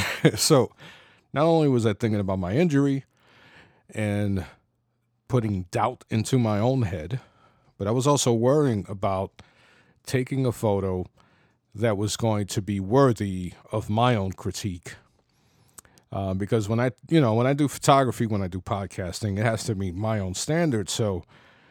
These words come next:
all of this is racing through my head. And then I'm driving. And then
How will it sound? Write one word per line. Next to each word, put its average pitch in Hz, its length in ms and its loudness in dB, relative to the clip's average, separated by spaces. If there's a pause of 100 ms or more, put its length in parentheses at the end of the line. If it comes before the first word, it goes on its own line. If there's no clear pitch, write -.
(340)
all 190 200 8
of 160 120 4
this 135 140 2
is 104 160 -2
racing 107 320 0
through 104 120 -6
my 92 200 -2
head. 104 300 -2
And 113 160 0
then 147 120 4
I'm 147 160 4
driving. 110 640 2
And 104 260 -2
then 117 340 2